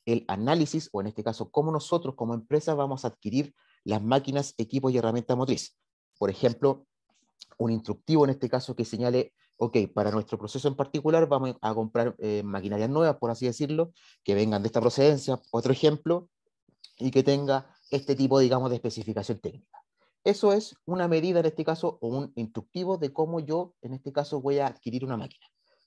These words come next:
Como también otro tipo de medida, si yo compro una maquinaria usada, en este caso,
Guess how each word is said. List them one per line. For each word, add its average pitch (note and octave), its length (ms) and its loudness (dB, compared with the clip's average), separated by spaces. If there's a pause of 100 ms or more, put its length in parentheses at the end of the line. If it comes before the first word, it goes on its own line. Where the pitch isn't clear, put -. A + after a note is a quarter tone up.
Como C#3 200 0
también G3 460 2 (140)
otro C#3 240 -2
tipo E3 220 0
de E3+ 100 2
medida, F3+ 320 0
si D3 140 -12
yo C3+ 120 -2
compro D3+ 260 -2
una D3+ 120 -6
maquinaria D#3 380 -2
usada, E3+ 400 0
en C3 120 -8
este D#3 220 -6
caso, D#3 400 0